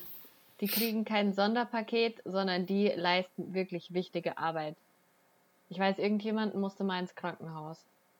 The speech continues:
Ich glaub, das hat dann einer, einer mit dem vom Zeltplatz hat den dann gefahren, weil eben das Auto da war.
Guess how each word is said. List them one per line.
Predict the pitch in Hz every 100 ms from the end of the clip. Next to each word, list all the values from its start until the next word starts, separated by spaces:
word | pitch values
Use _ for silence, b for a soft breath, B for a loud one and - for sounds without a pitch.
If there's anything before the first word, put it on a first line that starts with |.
| _
Ich | -
glaub, | 180 175
das | 196
hat | 208 202
dann | 196
einer, | 175 180 180 185 180 180 -
einer | 180 185 185
mit | 180 180
dem | 175
vom | 175 175
Zeltplatz | - 180 180 165 -
hat | 165
den | 165 160
dann | 156
gefahren, | 156 - 143 143 151 - _ _ _ _
weil | 170 170 165 165 _ -
eben | 190
das | 190 -
Auto | 185 185
da | 170 160 151
war. | 151 143